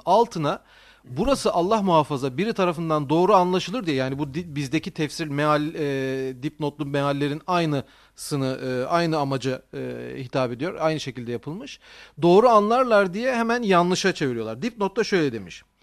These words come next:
Saadia Gaon pasajdaki ifadenin doğrudan anlaşılmasının mantıken de mümkün olmadığını örneklerle şöyle açıklar. Bakın, Allah'ın emrinin,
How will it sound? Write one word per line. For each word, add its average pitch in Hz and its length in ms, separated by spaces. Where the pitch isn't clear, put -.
Saadia 226 420
Gaon 214 360
pasajdaki 196 680
ifadenin 143 640
doğrudan 170 380
anlaşılmasının 156 760
mantıken 208 720
de 226 60
mümkün 208 320
olmadığını 202 420
örneklerle 190 580
şöyle 170 240
açıklar. 117 320
Bakın, 139 260
Allah'ın 165 560
emrinin, 190 480